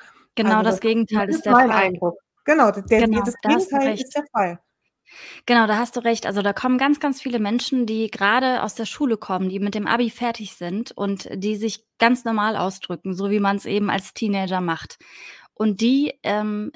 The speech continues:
Speaker 1: sehen in den nächsten Jahren an der Uni nichts anderes als sperrige Sprache, Juristendeutsch und müssen diese Definitionen auch auswendig lernen. Also was wir machen im Jurastudium ist ja nicht, äh, wir lernen keine Gesetze auswendig. Das ist ein ganz großes Vorurteil, äh, was wir immer wieder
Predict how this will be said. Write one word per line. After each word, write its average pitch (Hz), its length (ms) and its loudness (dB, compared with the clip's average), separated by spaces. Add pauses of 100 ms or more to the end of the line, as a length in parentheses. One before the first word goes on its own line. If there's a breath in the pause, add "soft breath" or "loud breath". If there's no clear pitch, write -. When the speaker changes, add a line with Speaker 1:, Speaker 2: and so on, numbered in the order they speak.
Speaker 1:
sehen 202 400 0
in 226 100 -2
den 208 120 -2
nächsten 214 400 -4
Jahren 190 280 -4
an - 140 -4
der 190 140 -4
Uni 220 260 -2
nichts 233 380 -4
anderes 220 520 -4
als 190 360 -4
sperrige 202 500 -2
Sprache, 214 720 -4
Juristendeutsch 196 1000 -4 (340 loud breath)
und 196 220 -2
müssen 226 380 2
diese 202 180 -2
Definitionen 196 720 -4
auch 196 140 -6
auswendig 170 600 -4
lernen. 160 300 -2 (380 loud breath)
Also 196 200 0
was 208 160 -2
wir 202 120 2
machen 247 340 4
im 254 120 2
Jurastudium 233 720 -2
ist - 180 -6
ja 196 100 0
nicht, 214 340 -4
äh, 196 220 -2
wir 190 120 2
lernen 208 280 4
keine 202 240 -2
Gesetze 190 400 -2
auswendig. 240 420 -2
Das 190 180 -14
ist 208 140 -10
ein 190 240 0
ganz 226 200 2
großes 208 360 -8
Vorurteil, 196 720 -2
äh, 196 180 -2
was 190 220 -2
wir 196 140 0
immer 208 260 4
wieder 196 260 2